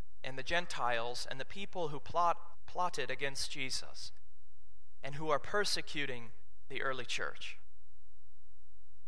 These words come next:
Verse twenty-seven recognizes their guilt. Verse twenty-seven recognizes their responsibility in the matter. But verse twenty-eight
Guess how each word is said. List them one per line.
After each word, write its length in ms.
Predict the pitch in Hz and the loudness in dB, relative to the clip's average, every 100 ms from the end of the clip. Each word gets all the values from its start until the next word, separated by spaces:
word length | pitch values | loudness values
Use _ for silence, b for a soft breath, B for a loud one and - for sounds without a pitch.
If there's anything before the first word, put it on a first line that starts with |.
| - - | 0 0
Verse 240 | 226 220 | 2 2
twenty-seven 680 | - 214 170 - 196 156 143 135 | 2 0 2 2 2 2 0 2
recognizes 1200 | 202 208 196 143 123 107 95 - - - - - - - - - - - - - | 2 2 0 0 0 0 0 0 0 0 0 0 0 -2 -2 -2 -2 -2 0 0
their 220 | 151 135 - | 0 0 0
guilt. 460 | 147 147 - - - - - - - - - - - | 0 0 0 0 0 0 -2 -2 -2 0 0 0 0
Verse 280 | 208 220 | 0 0
twenty-seven 680 | - 208 175 143 180 156 151 147 | 0 0 0 0 0 0 0 2
recognizes 960 | 208 208 - - 139 127 123 131 127 | 4 4 2 0 0 2 0 0 0
their 220 | - 143 135 | 0 2 2
responsibility 1120 | 127 - - 143 - 135 - 190 190 160 131 | 0 0 2 0 0 0 0 0 0 0 -2
in 100 | 117 | -2
the 60 | 104 | -2
matter. 440 | 98 90 - 52 - - - - - - - - - - - - - - - - - - - - | -2 -2 -2 0 0 -2 -2 0 -2 -2 0 0 0 0 0 0 0 0 0 0 0 0 0 0
But 140 | 151 | 0
verse 340 | - 190 247 - | 2 4 4 2
twenty-eight 720 | - 220 208 196 170 135 143 | 2 0 2 2 2 2 0